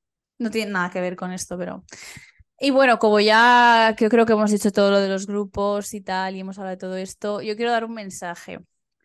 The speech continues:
que lo, nada tiene que ver con esto, pero, eh, están siendo unos días de muchas noticias intensas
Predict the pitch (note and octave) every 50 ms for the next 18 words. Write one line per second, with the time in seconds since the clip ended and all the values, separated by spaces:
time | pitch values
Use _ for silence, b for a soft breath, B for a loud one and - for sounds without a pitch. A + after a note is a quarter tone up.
0 | b b b b b b b b - A3+ G3+ G3 G3+ - G#3 G3 G#3+ G#3 G#3 A3
1 | G#3+ A#3+ G#3+ G3+ G3 G3+ F#3+ F#3 F#3 F#3+ F3+ F#3 F#3 F#3+ - - F#3+ F3+ F3+ _
2 | - B3 A3+ A#3 A#3 A#3 A#3 C#4 E4 _ _ _ _ _ _ _ _ - A#3+ A3+
3 | A3+ A3+ A3+ - - B3 - - C#4 C#4+ - - F4+ F#4+ F#4+ G4+ G4 F4+ D#4 C4
4 | A3+ A#3+ C4 C#4+ D4 C#4+ D#4 C4 B3+ A#3 - C4 B3+ C4 A#3 A3 A3 A3+ A3 G3
5 | - B3 A#3 - A3+ G3 G3 - G3 F#3+ F#3+ F#3+ A#3 A3+ B3 B3